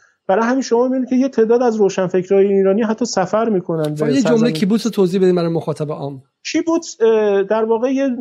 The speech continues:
Speaker 1: جور مزارع اشتراکی است که یهودیانی که از روسیه و اروپای شرقی وارد فلسطین می‌شدن، اینو به یادگار از، اه، سیستم تزاری و سرواژ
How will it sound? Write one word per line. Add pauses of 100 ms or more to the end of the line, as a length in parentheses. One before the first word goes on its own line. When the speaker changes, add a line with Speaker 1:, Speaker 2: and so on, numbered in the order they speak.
(240)
Speaker 1:
جور
مزارع
اشتراکی
است
که (320)
یهودیانی
که
از
روسیه
و
اروپای
شرقی (360)
وارد
فلسطین
می‌شدن،
اینو
به
یادگار
از،
اه،
سیستم
تزاری
و
سرواژ